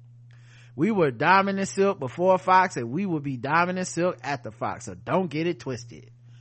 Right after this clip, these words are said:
We had millions of followers before Fox. Fox didn't make us, so Fox couldn't break us."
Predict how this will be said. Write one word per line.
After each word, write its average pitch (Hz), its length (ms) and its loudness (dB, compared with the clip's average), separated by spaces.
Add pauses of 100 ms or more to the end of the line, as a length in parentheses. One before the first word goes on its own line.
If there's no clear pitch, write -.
(340)
We 190 160 2
had 131 300 2
millions 214 400 6
of 214 100 -2
followers 196 420 4
before 165 380 -2
Fox. - 540 -10 (300)
Fox 190 320 2
didn't 147 220 -2
make 151 240 -2
us, 165 220 -2
so - 160 -10
Fox 165 360 -4
couldn't 147 280 -6
break 110 320 -10
us." - 480 -20